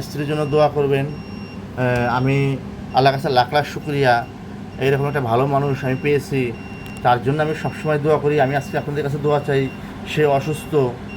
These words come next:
আপনারা তার জন্য সবাই দোয়া করবেন। আমার, আহ, আল্লাহ তাআলার পক্ষ থেকে একটা ভালো একটা নিয়ামত পাইছি। আলহামদুলিল্লাহ, আমার জীবনে আমার মা শ্রেষ্ঠ সম্পদ ছিল, মার পাশাপাশি আমার স্ত্রী আমার আরেকটা সম্পদ হিসাবে আমি পেয়েছি। আমার বাচ্চাদের নিয়ে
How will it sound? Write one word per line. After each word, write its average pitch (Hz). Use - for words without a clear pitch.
আপনারা 139
তার 127
জন্য 135
সবাই 131
দোয়া 143
করবেন। 131
আমার, 131
আহ, 123
আল্লাহ 143
তাআলার 139
পক্ষ 135
থেকে 139
একটা 139
ভালো 127
একটা 139
নিয়ামত 143
পাইছি। 135
আলহামদুলিল্লাহ, 135
আমার 135
জীবনে 147
আমার 139
মা 135
শ্রেষ্ঠ -
সম্পদ 151
ছিল, 151
মার 143
পাশাপাশি 156
আমার 151
স্ত্রী 156
আমার 139
আরেকটা 135
সম্পদ 139
হিসাবে 135
আমি 131
পেয়েছি। 139
আমার 135
বাচ্চাদের 143
নিয়ে 143